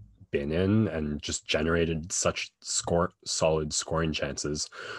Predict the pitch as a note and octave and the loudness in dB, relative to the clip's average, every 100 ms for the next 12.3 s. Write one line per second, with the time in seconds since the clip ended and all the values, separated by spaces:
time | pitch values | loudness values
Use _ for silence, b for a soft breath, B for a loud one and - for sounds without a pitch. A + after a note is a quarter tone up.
0 | B - E2 E2 - F2 E2 E2 - D#2 | B -2 0 0 -2 0 2 0 0 -2
1 | D#2 D#2 D#2 D#2 D2+ - D#2 D2+ E2+ E2 | 0 0 0 0 -4 -2 -2 0 -2 -2
2 | D#2+ D#2 D#2 - - D#2+ E2+ F2+ E2 E2 | 0 0 -2 -6 -4 -4 0 0 0 -4
3 | - D#2+ E2 E2 E2 D2+ D2+ D#2 E2 D2+ | -2 -2 -2 -4 -4 -4 -4 -2 0 0
4 | D2 D2 D2+ E2 D#2+ D#2+ - F2 D#2 D#2 | -4 -4 -4 -4 -4 -6 -8 -4 -2 -2
5 | - - D2 - - - - E2 D#2+ D2 | -4 -4 -4 -4 -10 -6 0 0 0 -2
6 | D2 D2 B B B B - D#2 - - | -6 -10 B B B B -8 -8 -6 -8
7 | - D2+ - D#2 - D#2 D2+ - - D2+ | -2 -4 -2 -4 -2 2 0 0 -6 -4
8 | D2+ D2 D2+ D2+ D2+ - D#2 D2 D2 D2+ | -4 -2 -2 -2 -6 -10 -14 -14 -14 -14
9 | - D#2 D2+ D#2 - D2 C#2+ D2 - D#2 | -10 -10 -8 -10 -8 -10 -12 -16 -12 -12
10 | D2 D#2+ D2+ - F2+ - D#2 D2 - E2+ | -10 -12 -12 -8 -8 -8 -12 -12 -12 -10
11 | E2+ - D#2 - E2 D#2+ - D2+ - - | -8 -8 -10 -12 -14 -12 -12 -12 -10 -10
12 | C#2+ - D#2 | -10 -12 -14